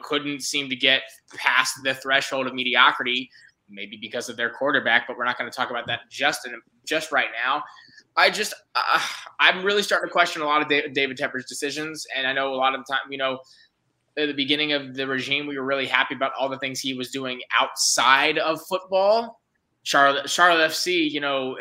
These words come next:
upgrades to the stadium, the, the produ-, you know, the, you know, the, the, the team center, all these kind of, the, the Ring of Honor.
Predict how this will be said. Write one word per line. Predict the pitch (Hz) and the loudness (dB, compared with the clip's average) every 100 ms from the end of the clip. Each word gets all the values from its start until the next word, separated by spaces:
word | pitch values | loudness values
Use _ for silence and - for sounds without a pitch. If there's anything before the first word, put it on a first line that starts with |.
| 123 139 | -4 -2
upgrades | 151 165 151 139 | -2 -2 -2 -4
to | |
the | 135 | -8
stadium, | - 170 170 160 143 131 | -6 -2 0 0 -2 -4
the, | 127 123 | -6 -6
the | 123 123 - | -8 -10 -4
produ-, | 135 151 | -2 -2
you | 156 | 0
know, | 143 135 | -2 -2
the, | |
you | 131 127 127 131 | -4 -4 -6 -6
know, | 127 120 113 _ - - _ _ _ - | -4 -4 -6 _ -20 -20 _ _ _ -6
the, | 135 135 123 117 | 0 0 0 -4
the, | 123 120 113 117 | -6 -4 -6 -8
the | |
team | 117 160 165 | -6 -4 -4
center, | 160 147 131 127 113 107 - 123 | -2 -4 -4 -6 -6 -8 -8 -6
all | 147 | -4
these | 160 | -4
kind | 151 139 | -4 -4
of, | 135 127 | -4 -4
the, | 127 | -4
the | 127 | -2
Ring | 147 143 | -2 0
of | 151 | 2
Honor. | 160 151 123 113 | 2 4 2 -2